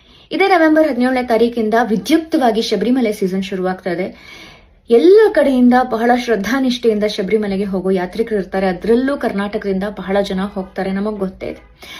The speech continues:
ಆದ್ರೆ ಸರ್ಕಾರ ಹಾಗೆ ಕೇರಳ ಹೆಲ್ತ್ ಡಿಪಾರ್ಟ್ಮೆಂಟ್ ಒಂದು ವಿಶೇಷವಾದ ನಿರ್ದೇಶನವನ್ನ ಕೊಟ್ಟಿದೆ. ಕೇರಳದ ಎಲ್ಲೆಡೆ ಮೆದುಳು ಜ್ವರ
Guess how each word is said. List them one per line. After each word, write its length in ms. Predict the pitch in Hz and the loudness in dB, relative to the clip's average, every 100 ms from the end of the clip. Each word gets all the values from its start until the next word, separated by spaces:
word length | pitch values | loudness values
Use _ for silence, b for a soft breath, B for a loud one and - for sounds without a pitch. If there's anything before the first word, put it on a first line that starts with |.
| B 220 | B -2
ಆದ್ರೆ 200 | 214 233 | 2 2
ಸರ್ಕಾರ 420 | 233 202 214 208 | 2 0 2 2
ಹಾಗೆ 260 | 226 214 190 | 2 -2 -4
ಕೇರಳ 300 | 196 196 208 | -4 -4 -4
ಹೆಲ್ತ್ 260 | 208 208 202 | -4 -6 -4
ಡಿಪಾರ್ಟ್ಮೆಂಟ್ 680 | 185 180 185 202 220 - | -4 -4 -4 -4 -4 -6
ಒಂದು 260 | 202 202 196 | -4 -2 -2
ವಿಶೇಷವಾದ 640 | 185 - 214 240 240 226 | -4 -2 0 0 -2 -4
ನಿರ್ದೇಶನವನ್ನ 720 | 208 196 185 202 202 196 175 202 | -2 -4 -4 -6 -6 -10 -10 -10
ಕೊಟ್ಟಿದೆ. 340 | 262 - - _ _ _ _ _ _ B B B B | -12 -14 -20 _ _ _ _ _ _ B B B B
ಕೇರಳದ 400 | - 262 302 320 294 | -2 2 4 4 4
ಎಲ್ಲೆಡೆ 520 | 214 202 220 208 226 | 2 2 2 2 0
ಮೆದುಳು 460 | 208 185 180 247 | 0 -2 -2 -2
ಜ್ವರ 220 | 240 196 | -2 -4